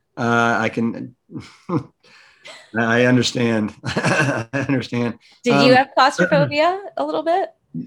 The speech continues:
Speaker 1: Well, I would say that I never, ever did, but I had a couple moments where I was over, like, climbing twenty-two flights of stairs in, and these stairwells in, you know, Austin, Texas can be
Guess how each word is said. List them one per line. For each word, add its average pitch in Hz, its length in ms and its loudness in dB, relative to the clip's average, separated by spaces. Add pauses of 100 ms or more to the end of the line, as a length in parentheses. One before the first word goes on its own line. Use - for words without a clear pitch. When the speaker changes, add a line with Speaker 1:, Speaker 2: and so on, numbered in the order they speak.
Speaker 1:
Well, 196 460 4
I 165 120 2
would 196 220 4
say 170 380 0
that 151 220 -4 (480)
I 147 120 -4
never, 180 480 -2
ever 139 460 -6
did, 117 600 -4
but 131 120 -4
I 135 80 -2
had 147 180 0
a 147 60 0
couple 147 380 -2
moments 131 1000 -2 (500)
where 131 280 0
I 127 120 0
was 127 240 -4
over, 127 480 -4
like, 120 300 -6 (180)
climbing 127 540 -2
twenty-two 135 640 -4
flights 120 360 -6
of 95 80 -14
stairs 110 920 -4 (400)
in, 123 420 0
and 123 180 2
these 117 180 0
stairwells 120 600 2
in, 117 360 -2
you 123 60 -6
know, 113 140 -6
Austin, 120 340 -4
Texas 127 480 -4
can 113 180 -4
be 110 500 -2